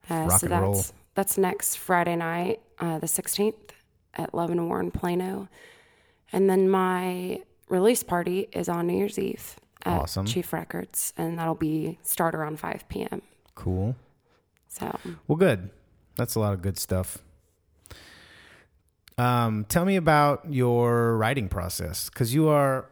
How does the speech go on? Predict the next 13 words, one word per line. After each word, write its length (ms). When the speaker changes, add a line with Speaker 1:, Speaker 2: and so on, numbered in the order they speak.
Speaker 2:
I've 160
said 180
this 220
multiple 300
times, 420
and 160
I'm 100
gonna 140
try 240
not 140
to 80
say 300
it 140